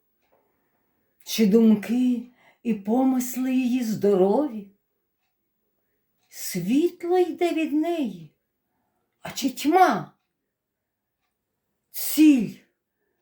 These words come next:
чи є в житті, а чи живе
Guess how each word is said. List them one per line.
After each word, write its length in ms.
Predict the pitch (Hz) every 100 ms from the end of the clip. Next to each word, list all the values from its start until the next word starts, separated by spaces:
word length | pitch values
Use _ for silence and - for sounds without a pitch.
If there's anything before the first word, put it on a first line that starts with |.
| _
чи 220 | - -
є 280 | 196 185 190
в 80 | 165
житті, 720 | - 196 - - 240 196 - _ _ _ _ _ _ _ _ _ _ _ _ _ _
а 100 | -
чи 260 | - 185
живе 680 | 147 180 165 202 202 196